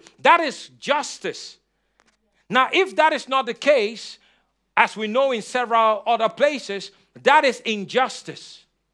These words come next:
Is that true? God is just.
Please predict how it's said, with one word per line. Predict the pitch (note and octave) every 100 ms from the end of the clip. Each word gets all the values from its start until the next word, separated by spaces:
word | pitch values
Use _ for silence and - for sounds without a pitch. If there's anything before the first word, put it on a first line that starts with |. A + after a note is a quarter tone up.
| _ _ _ _ -
Is | F3+
that | A3 G#3+
true? | C4+ G#3 - _ _ _ C3
God | G#3+ D#4+ F4 D4
is | A#3+ - - - A#2
just. | - C4+ G#3+ - - -